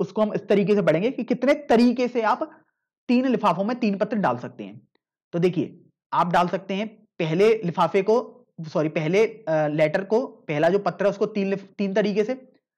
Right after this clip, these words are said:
फिर दूसरा जो पत्र आएगा उसको दो तरीके से डाल पाओगे, और तीसरे वाले पत्र को, जो बचा हुआ लिफाफा बचा होगा, उसमें डाल पाओगे।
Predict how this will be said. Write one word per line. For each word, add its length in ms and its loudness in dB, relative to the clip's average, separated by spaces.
फिर 220 4
दूसरा 400 0
जो 100 0
पत्र 300 -2
आएगा 200 6
उसको 180 0
दो 160 4
तरीके 300 0
से 100 -2
डाल 160 4
पाओगे, 320 2
और 200 -8
तीसरे 300 -2
वाले 160 2
पत्र 280 -4
को, 100 0
जो 100 0
बचा 240 0
हुआ 380 2
लिफाफा 300 -6
बचा 240 -2
होगा, 140 0
उसमें 240 -6
डाल 140 0
पाओगे। 300 -4